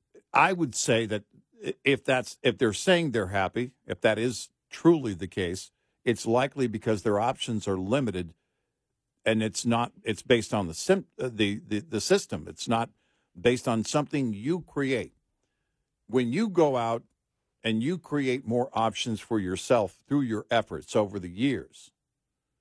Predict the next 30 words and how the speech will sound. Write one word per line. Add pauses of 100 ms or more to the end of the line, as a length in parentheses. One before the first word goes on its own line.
(220)
that's
where
that
true
freedom (360)
and
satisfaction
also (360)
comes
in. (640)
That's
the
satisfaction
of
accomplishment. (140)
You
put
in (580)
the (160)
thirty
thousand
hours.
I
saw
Wolf
Van
Halen
the
other
day.